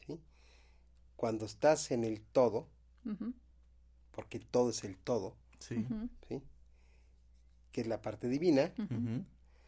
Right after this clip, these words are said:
Speaker 1: a cuando estás en la individualización, en la materialización,
Speaker 3: Ujú.
Speaker 2: Ujú.
Speaker 1: pues, eh, prácticamente estás en la nada.
Speaker 2: Sí.
Speaker 3: Ujú.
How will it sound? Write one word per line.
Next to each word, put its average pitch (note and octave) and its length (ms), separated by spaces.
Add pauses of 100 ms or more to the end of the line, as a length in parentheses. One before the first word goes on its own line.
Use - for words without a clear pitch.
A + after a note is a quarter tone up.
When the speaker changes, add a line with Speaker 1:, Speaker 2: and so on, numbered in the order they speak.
(480)
Speaker 1:
a A#2 100
cuando A#2 440
estás - 640 (1200)
en B2 260
la A2+ 240 (1120)
individualización, A2 1200 (720)
en A2 200
la G#2 100
materialización, G#2 880 (180)
Speaker 3:
Ujú. A#2+ 100 (140)
Speaker 2:
Ujú. A2+ 180 (1200)
Speaker 1:
pues, - 280 (340)
eh, - 180
prácticamente A#2+ 640
estás - 300
en A#2+ 180
la G#2 100
nada. B2 340 (440)
Speaker 2:
Sí. G#3 380
Speaker 3:
Ujú. A2+ 460